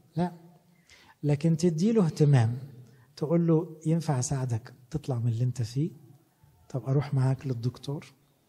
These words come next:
طب خد ده اسمعه يمكن يساعدك". يبقى أنا بديله بس مش بديله فلوس. يبقى أنا قلت لأ للطلب ال-، الغلط، لكن أنا ما قلتش لأ أبسوليوت، يعني أنا مستعد أخدمه أو أحبه بطريقة تانية.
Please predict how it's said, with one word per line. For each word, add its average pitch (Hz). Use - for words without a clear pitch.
طب -
خد 156
ده 160
اسمعه 147
يمكن 143
يساعدك". 123
يبقى 156
أنا 254
بديله 220
بس 160
مش 147
بديله 151
فلوس. -
يبقى 151
أنا 190
قلت 190
لأ -
للطلب 147
ال-، 127
الغلط، 143
لكن 185
أنا 233
ما 220
قلتش 226
لأ 214
أبسوليوت، 196
يعني 190
أنا 165
مستعد 160
أخدمه 160
أو 151
أحبه 143
بطريقة 127
تانية. -